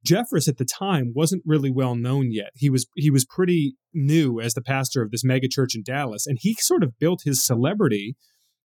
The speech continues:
in part around bashing Romney in, in oh eight. Not a lot of people paid a lot of attention. But then by the time twenty twelve came around,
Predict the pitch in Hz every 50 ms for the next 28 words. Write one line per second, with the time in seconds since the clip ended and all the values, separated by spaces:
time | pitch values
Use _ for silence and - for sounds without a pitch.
0 | _ - 160 143 131 - _ - 220 214 139 110 - - 156 135 135 135 131 123
1 | 113 - 113 113 113 113 - - 131 127 127 170 220 226 175 120 104 98 - -
2 | 127 123 127 - - 143 131 127 123 135 160 139 110 101 - _ _ _ _ _
3 | _ _ _ _ _ - - - 151 156 175 196 208 196 185 175 170 175 170 147
4 | 139 135 127 - 147 147 135 127 120 120 123 131 127 120 123 120 - 143 139 -
5 | - 104 95 123 120 - 156 160 147 147 131 127 - 147 131 123 - - 135 117
6 | 113 - - 175 190 240 247 190 - 143 123 110 104 101 98 98 98 101 -